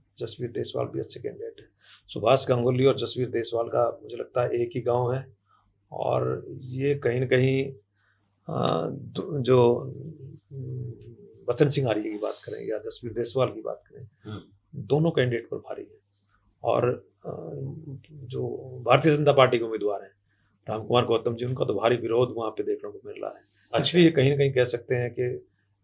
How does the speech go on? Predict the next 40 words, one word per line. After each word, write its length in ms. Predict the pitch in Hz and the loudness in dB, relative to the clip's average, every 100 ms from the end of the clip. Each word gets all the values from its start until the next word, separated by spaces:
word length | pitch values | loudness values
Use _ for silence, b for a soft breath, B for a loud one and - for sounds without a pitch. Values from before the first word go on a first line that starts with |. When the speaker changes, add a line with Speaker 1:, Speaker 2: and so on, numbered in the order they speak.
| _ - | _ -12
Speaker 1:
जो, 500 | 131 123 120 110 - - - 87 87 - - - - | -4 0 0 -2 -10 -18 -18 -18 -18 -18 -20 -18 -18
जो 180 | - 131 | -12 -4
इंडिपेंडेंट 440 | 131 160 160 160 | 2 6 10 10
उम्मीदवार 380 | 143 135 120 120 | 10 8 8 8
हैं 80 | 117 | 6
वहाँ 120 | 107 | 0
पे 100 | - | -4
बचन 260 | 110 113 117 | -4 -4 -6
सिंह 220 | 107 113 | -4 -2
आर्य 180 | 107 117 | 0 -2
हों 220 | 120 143 | -4 -2
या, 160 | 120 113 - _ b b b - | 2 2 0 _ b b b -8
या 40 | - | -2
जसवीर 340 | 104 107 110 | -2 -2 -4
देसवाल, 420 | 107 104 107 110 113 123 120 - - - - - - 113 | -4 -4 0 0 0 -8 -16 -16 -18 -20 -20 -18 -16 -14
जसवीर 300 | 110 120 101 | -14 -12 -6
देसवाल 360 | 107 113 113 | -6 -4 -6
हों, 140 | 120 135 _ _ _ - | -4 -10 _ _ _ -12
वो 60 | |
कहीं 180 | 120 113 | -6 -4
न 40 | 107 | -2
कहीं 240 | 131 139 - _ _ _ - | -2 -2 -8 _ _ _ -10
दोनों 180 | 135 123 | -4 -2
कैंडिडेट 360 | 123 117 - - | 0 -2 -2 -4
पर 60 | |
भारी 260 | 139 104 110 | -4 -4 -4
पड़ते 340 | 113 - 107 | -6 -6 -8
आ 40 | 101 | -8
रहे 120 | 98 | -12
हैं, 160 | - - | -18 -16
नजर 260 | 123 104 107 | -12 -10 -8
आ 80 | 101 | -10
रहे 120 | - | -14
हैं। 60 | _ _ _ _ _ b b b b - | _ _ _ _ _ b b b b 0
अब 100 | - | 4
बात 240 | 131 135 135 | 10 10 12
करते 260 | 135 - | 8 10
हैं 60 | 147 | 8
हम 80 | 147 | 10
नरवाना। 500 | 127 120 117 107 | 10 12 10 6